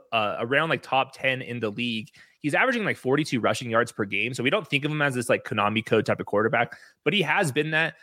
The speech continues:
They're trying to win to make the playoffs. Uh, it seems like they like this three wide receiver set more than they have any of their other three wide receiver sets this year. And I just think that, uh, among all of the quarterbacks impacted by weather,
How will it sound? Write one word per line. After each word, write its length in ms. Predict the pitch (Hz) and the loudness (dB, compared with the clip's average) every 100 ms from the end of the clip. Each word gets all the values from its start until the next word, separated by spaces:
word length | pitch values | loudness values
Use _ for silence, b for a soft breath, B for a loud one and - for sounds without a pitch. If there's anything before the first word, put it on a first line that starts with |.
| b | b
They're 100 | 123 | -2
trying 380 | - 170 180 202 | 0 2 2 2
to 60 | |
win 240 | 160 160 143 | 2 2 2
to 80 | 143 | 0
make 160 | 135 | 0
the 80 | 117 | -2
playoffs. 540 | - 135 135 131 131 - b b b | 0 4 6 4 2 -2 b b b
Uh, 320 | 120 113 113 95 127 | 2 4 4 0 -6
it 100 | - | -2
seems 260 | 170 185 | 2 2
like 120 | 175 | 2
they 120 | 156 156 | 2 2
like 240 | 143 110 | 0 0
this 200 | 117 131 | -2 -2
three 160 | 139 139 | -2 0
wide 180 | 139 | 2
receiver 300 | 143 127 139 | 0 -2 -4
set 280 | 127 139 139 | 0 0 0
more 200 | 123 127 | 0 0
than 100 | 131 | 0
they 80 | 123 | -2
have 300 | 120 120 113 - | 0 0 0 -4
any 160 | 123 | -2
of 80 | 123 | 2
their 80 | 110 | 2
other 160 | 113 127 | 2 2
three 120 | 135 | 2
wide 120 | 131 | 2
receiver 240 | 127 135 | 2 -2
sets 220 | 127 135 131 | 0 0 0
this 140 | 127 | -2
year. 140 | 139 | 2
And 100 | 131 | 4
I 60 | 123 | 4
just 120 | 123 | 2
think 160 | 135 123 | -2 0
that, 280 | 113 104 - b b b - | 2 2 0 b b b 0
uh, 360 | 98 92 87 80 - | 4 4 2 -2 -4
among 360 | - 127 151 151 | 0 4 4 2
all 240 | 131 139 | 2 2
of 60 | 135 | 2
the 60 | 127 | -2
quarterbacks 640 | - 127 120 120 113 - - 131 135 131 123 - | 0 2 4 2 2 -2 -14 -18 -20 -18 -18 -2
impacted 580 | 160 170 156 143 135 113 | 0 0 2 0 0 0
by 180 | 113 113 | 2 2
weather, 500 | 101 107 107 107 98 | 2 2 2 2 -2